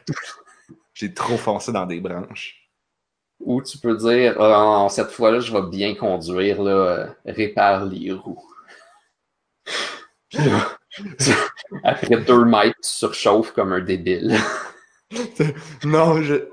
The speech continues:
Speaker 1: je sais ce que je fais. Fais juste mettre de l'essence.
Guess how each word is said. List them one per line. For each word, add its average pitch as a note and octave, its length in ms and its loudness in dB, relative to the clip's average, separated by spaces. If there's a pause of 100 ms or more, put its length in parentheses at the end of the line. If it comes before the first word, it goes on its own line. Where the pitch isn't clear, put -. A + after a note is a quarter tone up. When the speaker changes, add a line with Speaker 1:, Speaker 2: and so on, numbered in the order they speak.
(140)
Speaker 1:
je B2+ 160 -2
sais F3 200 4
ce F#3 100 -2
que D3 120 4
je - 160 0
fais. C3+ 400 0 (300)
Fais D3+ 260 2
juste C3+ 520 0
mettre B2+ 260 -6
de A2 80 2
l'essence. A2 960 -2